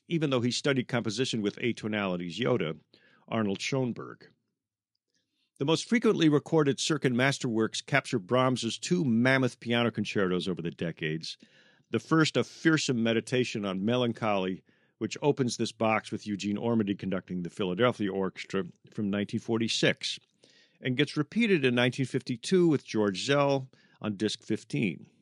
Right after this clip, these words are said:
Ormandy again in nineteen sixty-one, Disc fifty-one,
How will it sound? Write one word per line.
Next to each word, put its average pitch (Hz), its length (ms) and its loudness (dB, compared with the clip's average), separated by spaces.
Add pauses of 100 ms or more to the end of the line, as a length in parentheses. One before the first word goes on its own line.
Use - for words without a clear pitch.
(180)
Ormandy 127 420 4
again 143 480 2
in 104 100 -8
nineteen 104 280 -4
sixty-one, 127 800 -6 (180)
Disc 92 260 -10
fifty-one, 123 720 -8